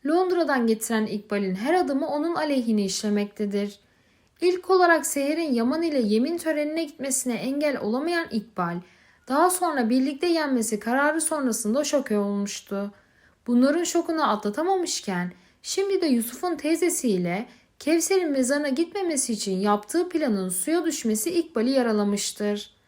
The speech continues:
Seher'e karşı takındığı yapmacık rolün sonunda ne zaman geleceğini de merak konusu olmuştur. Bir fragman analizimizin daha sonuna geldik.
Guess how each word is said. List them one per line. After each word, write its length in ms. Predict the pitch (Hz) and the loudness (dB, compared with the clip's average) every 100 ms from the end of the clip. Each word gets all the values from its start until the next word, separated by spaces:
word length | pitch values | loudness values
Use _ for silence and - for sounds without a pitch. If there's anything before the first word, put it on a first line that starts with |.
| _ _ _ | _ _ _
Seher'e 460 | - - 226 247 339 | -6 0 4 4 4
karşı 380 | 339 349 339 359 | 4 4 2 -2
takındığı 440 | 302 285 285 285 | -2 -4 -2 0
yapmacık 680 | 277 214 196 220 226 339 330 | 2 2 0 -2 -2 -2 2
rolün 420 | 320 233 190 190 - - - | 4 4 2 -2 -14 -20 -8
sonunda 460 | - 427 440 381 | -2 2 2 4
ne 140 | 262 294 | 2 2
zaman 340 | 339 339 320 | 2 2 0
geleceğini 520 | 294 269 240 285 294 | 0 0 0 0 0
de 60 | 208 | 2
merak 380 | 226 302 330 330 | 2 4 2 0
konusu 360 | 208 196 - | -4 -2 2
olmuştur. 920 | 285 233 208 196 - - 202 202 - _ _ _ _ - | 2 4 0 -2 -6 -6 -6 -6 -12 _ _ _ _ 0
Bir 120 | 392 | 2
fragman 460 | 403 403 392 381 392 | 4 4 4 4 0
analizimizin 760 | - 311 294 247 254 240 226 233 | -2 -4 -2 0 0 2 2 2
daha 180 | 262 | 2
sonuna 320 | 294 294 247 190 | 0 0 0 0
geldik. 640 | 190 190 196 196 190 - | 0 0 0 -4 -6 -12